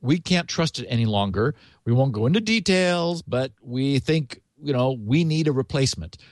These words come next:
Most C As have no problem with that. So our c-, certificate authorities have no problem with that. You, you, you give them new keys. Um, they will rekey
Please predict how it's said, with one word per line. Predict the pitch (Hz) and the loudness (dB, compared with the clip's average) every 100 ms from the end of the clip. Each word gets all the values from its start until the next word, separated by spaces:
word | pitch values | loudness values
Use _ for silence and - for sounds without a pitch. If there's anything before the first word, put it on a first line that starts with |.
| - | -6
Most | 123 214 254 - | 0 0 -2 -6
C | - 226 | -4 0
As | 165 165 170 | 2 2 0
have | 131 117 | -2 -2
no | 151 | -2
problem | 214 175 131 117 113 107 | -2 0 0 0 -4 -4
with | 110 | -2
that. | 107 110 - | 0 -2 -2
So | 113 | -2
our | 117 | -2
c-, | 117 - | -2 -10
certificate | - 151 135 - 151 135 131 | -2 0 0 0 -4 -2 -6
authorities | 127 113 92 98 120 - - | -2 -2 0 -4 -8 -12 -4
have | 147 127 | -2 0
no | 175 | 0
problem | 226 120 113 117 | 0 -2 -2 -2
with | 104 | -2
that. | 110 117 - - - - | 0 -2 -4 -20 -18 -10
You, | 139 151 | -4 -2
you, | 147 151 143 - - | 2 4 2 -4 -6
you | 127 | -2
give | 117 175 185 | 2 2 2
them | 165 175 170 - _ _ | 0 0 0 -4 _ _
new | 135 160 | 0 0
keys. | 143 - 214 202 196 175 - _ _ _ _ 151 - | 0 0 2 2 0 -4 -8 _ _ _ _ -20 -4
Um, | 147 135 123 113 - - 151 - | 0 2 2 0 -6 -12 -12 -6
they | 135 151 160 | 0 2 2
will | 147 131 | 2 0
rekey | 117 147 226 - - 180 170 165 | 0 0 -2 -6 -2 0 0 0